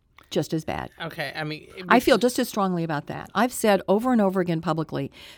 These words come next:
Speaker 1: this door swings both ways. I recommend to everyone, ignore every ad that you can't figure out who paid for it. And the Supreme Court did that. And so, um, I wanna look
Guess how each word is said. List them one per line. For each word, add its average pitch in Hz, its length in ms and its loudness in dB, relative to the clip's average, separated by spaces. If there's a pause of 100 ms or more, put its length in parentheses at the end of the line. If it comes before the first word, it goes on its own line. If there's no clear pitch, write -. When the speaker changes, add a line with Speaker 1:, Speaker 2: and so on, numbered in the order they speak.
Speaker 1:
this 269 160 2
door 196 240 4
swings 180 320 -2
both 160 240 -2
ways. - 360 -10 (580)
I 247 160 6
recommend 220 420 2
to - 200 -4
everyone, 170 500 2
ignore 190 480 4
every 262 420 2
ad 151 400 -2 (480)
that 180 180 2
you 226 120 2
can't - 240 2
figure 170 240 0
out 147 100 -2
who 156 100 -4
paid 143 240 -6
for - 220 -12
it. - 100 -20 (360)
And 214 120 4
the 202 120 4
Supreme 311 360 0
Court 254 240 4
did 190 200 4
that. - 240 -12 (460)
And 196 220 4
so, 190 520 4
um, 185 360 2
I 233 180 4
wanna 254 220 4
look 233 300 2